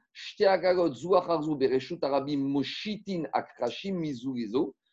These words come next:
Donc, ils avaient l'habitude de se passer les Lévi'im, les planches, d'une charrette à l'autre charrette. Avalo Zorkin, mais ils ne lâchaient pas, ils ne jetaient pas les planches, parce que,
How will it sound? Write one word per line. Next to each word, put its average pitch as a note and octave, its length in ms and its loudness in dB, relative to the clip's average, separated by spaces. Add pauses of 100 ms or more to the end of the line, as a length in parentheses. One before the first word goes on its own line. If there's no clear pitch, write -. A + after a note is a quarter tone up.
(120)
Donc, C3 180 -4
ils D3 120 2
avaient E3+ 80 4
l'habitude D#3 340 4
de C#3+ 100 2
se E3+ 180 0
passer E3+ 360 4
les D#3 100 4
Lévi'im, D3 380 4
les C#3+ 140 4
planches, D3 480 0 (220)
d'une E3 300 0
charrette D3+ 580 4
à A#2 100 6
l'autre A2+ 180 0
charrette. C3 420 4 (320)
Avalo C#3+ 760 8
Zorkin, C3 840 2
mais E3 240 4
ils D#3+ 80 0
ne D3+ 80 2
lâchaient D3 420 4
pas, D#3+ 260 4
ils E3+ 100 0
ne D#3 120 4
jetaient F3 420 2
pas D3 160 4
les A#2+ 120 2
planches, C#3+ 420 2 (340)
parce F#3+ 180 4
que, E3 280 6